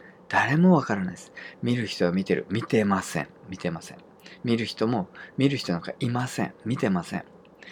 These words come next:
言わなきゃわからないです。これを肝に銘じて、試験勉強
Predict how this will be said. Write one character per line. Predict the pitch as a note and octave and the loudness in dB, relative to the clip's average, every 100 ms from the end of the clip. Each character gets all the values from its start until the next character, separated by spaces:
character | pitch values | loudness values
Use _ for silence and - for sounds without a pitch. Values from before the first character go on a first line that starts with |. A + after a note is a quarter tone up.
| - - - - - | -20 -20 -20 -16 -8
言 | A2+ B2+ | 0 4
わ | C3 B2 | 4 4
な | D3+ | 2
き | D#3 G#2+ | 2 0
ゃ | |
わ | F#2+ | 0
か | - | -2
ら | E2 | -4
な | E2 | -6
い | C2+ | -10
で | |
す。 | - - - - | -16 -20 -20 -16
こ | - D#3+ | -4 0
れ | E3 | 2
を | F#3+ G3+ - - | 2 0 -4 -20
肝 | - G2 F#2+ | -10 -4 0
に | F#2 | 0
銘 | F2 F2+ F2 | 0 -2 -4
じ | - - | -8 -2
て、 | - F#3 - - - - - - | 4 4 2 -20 -18 -16 -16 -16
試 | - - | -8 -2
験 | F2+ | 0
勉 | E2+ E2 | 0 -4
強 | - - | -4 -8